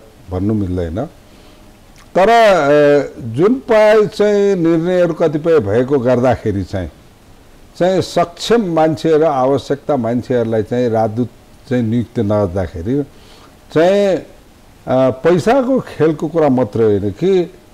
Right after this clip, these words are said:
देशलाई चाहिने भन्दा पनि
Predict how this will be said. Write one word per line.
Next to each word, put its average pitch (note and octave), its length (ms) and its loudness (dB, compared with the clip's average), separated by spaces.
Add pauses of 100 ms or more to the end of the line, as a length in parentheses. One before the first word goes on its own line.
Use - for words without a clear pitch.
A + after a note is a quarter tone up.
(400)
देशलाई G3+ 720 0
चाहिने E3+ 460 0
भन्दा A#2 500 2
पनि A2+ 420 -2